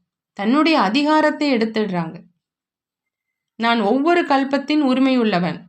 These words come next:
அப்படி நினைக்கிறீங்களா? பாபா கேக்குறாங்க.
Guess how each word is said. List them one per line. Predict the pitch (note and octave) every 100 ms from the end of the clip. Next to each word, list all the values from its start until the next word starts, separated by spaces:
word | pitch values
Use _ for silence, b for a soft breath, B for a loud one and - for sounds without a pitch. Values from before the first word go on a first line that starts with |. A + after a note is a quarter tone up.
| _ _ _ -
அப்படி | G#3+ A#3+ D4+
நினைக்கிறீங்களா? | B3 C4 D4 C#4 A#3+ A3 D#4+ F4 _ _ _ _ -
பாபா | G3 G#3
கேக்குறாங்க. | G#3 F#3+ F3+ F3 E3+